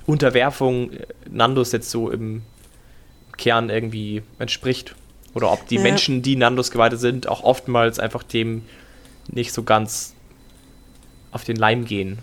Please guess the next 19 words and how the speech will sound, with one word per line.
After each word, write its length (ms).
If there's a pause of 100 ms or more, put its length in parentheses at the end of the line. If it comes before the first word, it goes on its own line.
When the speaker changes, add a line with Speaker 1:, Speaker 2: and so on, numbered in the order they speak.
Speaker 1:
weil 160
sie 100
einfach 400
nicht 220
so 80
ticken, 400 (340)
oft. 320 (1000)
Speaker 2:
Im 140
Prinzip 400
ist 240 (180)
sich, 440
ähm, 360 (160)
irgendeinem 1300 (120)
Prinzip 540
zu 140
unterwerfen, 760
was, 240
was 180
ja 160